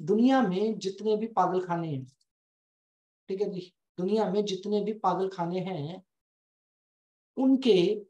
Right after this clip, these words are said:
पचास परसेंट जो पागल हैं वो crown chakra से belong करते हैं। पता है आप लोगों को ये बात? फिफ्टी परसेंट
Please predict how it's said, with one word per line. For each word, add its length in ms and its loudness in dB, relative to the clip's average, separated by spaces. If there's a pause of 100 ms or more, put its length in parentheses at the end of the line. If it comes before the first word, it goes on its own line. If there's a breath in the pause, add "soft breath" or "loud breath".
(420)
पचास 460 0
परसेंट 340 -2
जो 160 -2
पागल 360 2
हैं 140 -8 (1300)
वो 80 0
crown 320 4
chakra 280 -2
से 140 -6
belong 340 -4
करते 300 -14
हैं। 100 -16 (460)
पता 140 -2
है 60 2
आप 120 -6
लोगों 200 -4
को 100 -10
ये 60 -8
बात? 240 -14 (960)
फिफ्टी 420 -2
परसेंट 460 -2